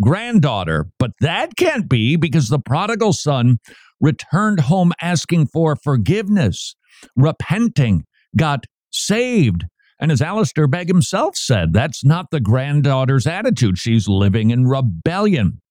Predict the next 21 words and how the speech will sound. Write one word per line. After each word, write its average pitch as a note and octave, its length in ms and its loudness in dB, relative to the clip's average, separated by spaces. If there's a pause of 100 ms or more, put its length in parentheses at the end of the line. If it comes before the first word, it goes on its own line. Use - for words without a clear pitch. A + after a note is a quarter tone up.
Further, F3 440 0 (160)
keep F#2+ 220 0
tracking A#2+ 400 0
with A2+ 160 0
me, A#2+ 140 2
please. D#2+ 420 -4 (440)
If C3 160 2
showing A3+ 560 -2
compassion G2 1160 -2 (840)
demands A#2 840 0 (140)
participating A2+ 960 0 (180)
or A2+ 180 2
witnessing G2+ 920 0
an A#2 220 2
unbeliever's C#3+ 840 0
sin, A#2+ 360 0
then G#2 220 2
why F#3 360 -2 (100)
didn't E3 340 0
the A#2 100 0
rich B2 360 -2